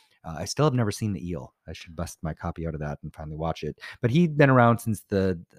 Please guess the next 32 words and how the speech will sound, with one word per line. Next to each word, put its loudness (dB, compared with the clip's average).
late -2
fifties, -4
early 0
sixties. -4
Great 0
films -4
like -4
The -16
Pornographers. -2
Um, -2
A -4
Man 0
Vanishes -2
is -4
a -4
really 0
interesting -8
documentary. -4
Uh, 4
Warm 8
Water 8
Under 2
a 2
Red 0
Bridge 2
is -2
very 0
bizarre. -2
It -20
competed -4
at 0
Cannes. -2